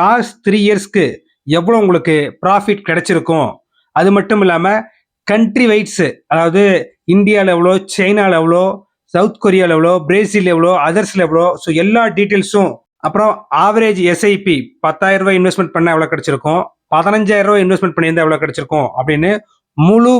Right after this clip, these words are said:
விவரம் நீங்க இதை பார்த்து தெரிஞ்சுக்கலாம். இது போன்ற புதிய அப்டேட்களை விரைவில் தெரிந்து கொள்ள வேண்டுமென்றால் நீங்கள் உடனே டி எஸ் வெல் சேனலை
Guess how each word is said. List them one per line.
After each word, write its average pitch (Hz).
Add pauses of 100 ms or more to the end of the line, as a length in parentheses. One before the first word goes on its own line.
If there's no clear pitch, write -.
விவரம் 208 (160)
நீங்க 170
இதை 156
பார்த்து 175
தெரிஞ்சுக்கலாம். 143 (480)
இது 220 (140)
போன்ற 233 (480)
புதிய 240
அப்டேட்களை 196 (500)
விரைவில் 247 (100)
தெரிந்து 226
கொள்ள 220
வேண்டுமென்றால் 202 (540)
நீங்கள் 190 (360)
உடனே 233 (420)
டி 226 (140)
எஸ் 233
வெல் 190
சேனலை 214